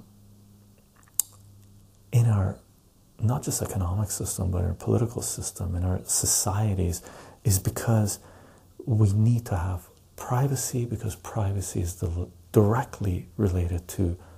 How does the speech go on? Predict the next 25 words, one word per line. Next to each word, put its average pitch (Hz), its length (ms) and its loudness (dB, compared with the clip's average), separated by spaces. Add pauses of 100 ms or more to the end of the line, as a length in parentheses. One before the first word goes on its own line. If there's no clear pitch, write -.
(160)
liberty, 90 600 2
freedom, 87 560 0 (640)
to 92 380 0 (280)
anonymity, 92 720 0 (800)
to 104 340 -2 (140)
doing 120 520 2
whatever 101 400 0
it 101 80 0
is 98 220 0
you 92 100 0
want 90 380 -4
to 98 80 -4
do 117 340 0
as 90 120 -2
a 85 40 -4
human 98 360 0
being, 104 380 -2
as 92 140 -6
long 101 280 0
as 92 200 -2 (540)
you're 98 140 4
not 95 260 2
hurting 101 580 -2
anyone - 360 -6
else, - 380 -14